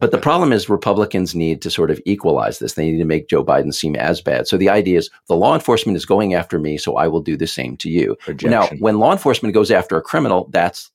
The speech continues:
Speaker 1: law enforcement. When the president says, "I'm going to use law enforcement to go after my opponent," he said, like, "You'll figure it out, come up with something."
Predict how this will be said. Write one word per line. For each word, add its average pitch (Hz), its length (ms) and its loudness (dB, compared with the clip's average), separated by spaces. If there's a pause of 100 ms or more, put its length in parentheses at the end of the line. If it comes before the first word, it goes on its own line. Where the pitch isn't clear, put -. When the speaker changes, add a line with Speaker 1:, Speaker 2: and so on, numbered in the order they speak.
Speaker 1:
law 165 180 4
enforcement. - 480 -6 (440)
When 180 240 4
the 202 60 4
president 110 420 0
says, 90 260 0 (100)
"I'm 110 220 0
going 95 260 0
to 87 300 0
use 95 240 -2
law 80 160 2
enforcement 76 460 -4
to 82 60 -4
go 80 120 2
after 73 240 -2
my 71 140 -2
opponent," 87 500 0 (300)
he 110 100 -8
said, 95 300 0
like, 87 260 0 (400)
"You'll 120 160 4
figure 113 380 2
it 87 80 6
out, 92 340 0
come 107 180 0
up 117 140 0
with 123 120 -2
something." 131 500 -4